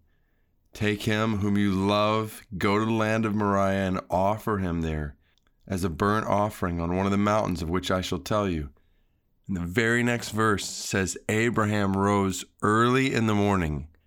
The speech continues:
and did exactly what God said.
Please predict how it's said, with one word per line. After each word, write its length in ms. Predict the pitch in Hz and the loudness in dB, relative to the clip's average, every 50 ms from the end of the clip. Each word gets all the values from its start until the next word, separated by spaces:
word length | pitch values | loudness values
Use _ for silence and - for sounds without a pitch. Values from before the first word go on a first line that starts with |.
| _ _ _ _ _ _ _ _ - | _ _ _ _ _ _ _ _ -2
and 180 | 101 98 92 85 | 0 0 2 2
did 200 | 98 98 92 92 | 2 2 2 0
exactly 760 | 90 80 82 78 82 87 98 95 98 113 113 - 135 131 127 | 0 -2 -4 -6 -4 -2 0 0 0 -2 -2 -2 -2 0 0
what 340 | 120 110 104 104 104 - 101 | 2 2 0 0 0 -2 -2
God 300 | 107 104 107 104 98 101 | -2 0 0 0 -2 -4
said. 500 | - - 104 98 95 87 85 76 78 | -4 -4 -2 -2 -2 -2 -4 -6 -10